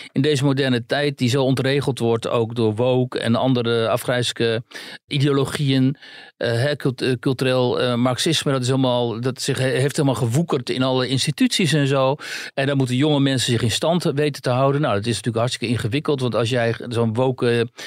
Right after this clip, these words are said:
eh, eh, massa tegenover je hebt, hou je maar staande. En, eh, de, de, de Peterson heeft voor hem een soort van context en kader aangegeven hoe je kunt gedragen en hoe je kunt zijn überhaupt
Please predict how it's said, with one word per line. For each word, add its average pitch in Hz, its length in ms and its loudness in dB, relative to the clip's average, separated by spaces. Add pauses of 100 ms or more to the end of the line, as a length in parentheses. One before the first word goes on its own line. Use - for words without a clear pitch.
(280)
eh, 113 680 0
eh, 110 60 2
massa 147 320 2
tegenover 117 600 0
je 104 80 2
hebt, 101 120 0
hou 123 160 0
je 117 80 0
maar 104 220 0
staande. 180 560 0 (400)
En, 120 200 2
eh, 110 60 4 (340)
de, 117 160 -2
de, 120 260 -6
de 127 180 -4
Peterson 170 500 0
heeft 139 240 0
voor 131 120 0
hem 131 440 2 (320)
een 120 120 -2
soort 135 240 0
van 113 300 0
context 165 520 0
en 123 140 -2
kader 147 360 -2
aangegeven 117 800 0 (300)
hoe 180 200 0
je 156 60 2
kunt 139 200 -2
gedragen 127 580 -2
en 123 100 2
hoe 139 120 2
je 127 80 2
kunt 110 220 -2
zijn 135 320 2
überhaupt 139 640 0